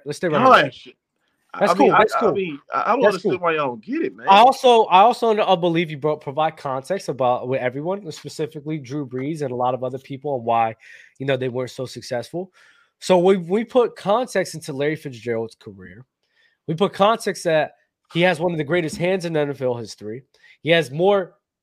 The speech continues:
Speaker 1: he has more tackles than drops, I believe.
Speaker 2: <laughs>
Speaker 1: And also putting into context that he has had the worst scenario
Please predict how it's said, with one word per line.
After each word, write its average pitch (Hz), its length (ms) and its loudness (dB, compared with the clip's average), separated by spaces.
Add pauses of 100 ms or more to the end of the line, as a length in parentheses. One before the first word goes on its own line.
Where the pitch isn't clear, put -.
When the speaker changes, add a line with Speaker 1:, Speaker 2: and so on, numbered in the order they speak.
(380)
Speaker 1:
he 170 140 -4
has 214 180 4
more 202 180 0
tackles 208 460 0
than 147 160 -4
drops, 175 320 0
I 127 80 0
believe. 104 420 -10
Speaker 2:
<laughs> - 240 -10 (460)
Speaker 1:
And 175 120 2
also 247 400 6
putting 214 260 2
into 196 220 -2
context 214 500 0
that 165 240 4 (220)
he 233 160 0
has 233 140 -2
had 214 260 4
the 185 100 0
worst 190 460 0
scenario 165 640 0